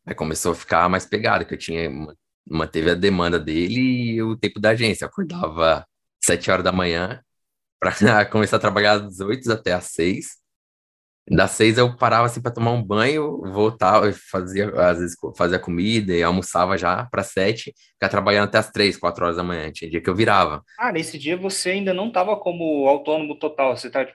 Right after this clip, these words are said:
Speaker 2: tipo, tava
Speaker 1: Não,
Speaker 2: trabalhando na
Speaker 1: eu fiquei,
Speaker 2: agência
Speaker 1: eu
Speaker 2: ainda.
Speaker 1: mantive os dois, é, os dois, porque, tipo, eu ainda não tinha certeza se... Eu tinha,
Speaker 2: Mano.
Speaker 1: eu, é, é uma insegurança, cara, você
Speaker 2: É.
Speaker 1: sair de um trabalho fixo pra ser freelance.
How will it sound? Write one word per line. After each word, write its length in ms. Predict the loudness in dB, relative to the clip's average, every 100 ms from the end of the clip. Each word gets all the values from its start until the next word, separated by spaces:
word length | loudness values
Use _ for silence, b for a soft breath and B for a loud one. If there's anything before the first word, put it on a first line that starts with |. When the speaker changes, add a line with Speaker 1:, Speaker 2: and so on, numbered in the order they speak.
| -16
Speaker 2:
tipo, 240 | -8 -4
tava 180 | 2 2
Speaker 1:
Não, 20 |
Speaker 2:
trabalhando 340 | 4 2 2 2
na 60 |
Speaker 1:
eu 80 | 0
fiquei, 240 | 0 2 2
Speaker 2:
agência 60 |
Speaker 1:
eu 60 | 4
Speaker 2:
ainda. 120 | 0
Speaker 1:
mantive 180 | -2 -4
os 120 | 0
dois, 400 | 4 4 2 -6
é, 340 | -2 -2 -2 -8 -10
os 140 | -4
dois, 360 | 4 4 4 -2
porque, 520 | -12 -6 -2 0 0
tipo, 220 | -2 -2 4
eu 180 | 6 6
ainda 240 | 6 2
não 80 | 0
tinha 140 | -4
certeza 520 | -4 -4 2 2 2 -2
se... 300 | -4 -4 -6 B B B B B -14 -10
Eu 60 |
tinha, 260 | 0 4 4
Speaker 2:
Mano. 120 | 4
Speaker 1:
eu, 220 | 6 4 2 -4 -2
é, 260 | 0 0 2
é 40 | 2
uma 140 | 2
insegurança, 580 | 0 -2 2 0 0 -4
cara, 200 | -4 -6
você 220 | -8 -8 0
Speaker 2:
É. 60 |
Speaker 1:
sair 320 | 2 2 0 -4
de 220 | -4 -2
um 460 | 0 0 -2 -4 -4
trabalho 300 | -2 0 0
fixo 340 | -4 -6 -6
pra 300 | 0 2 2
ser 200 | -2 -8
freelance. 520 | -6 -4 -2 -2 -6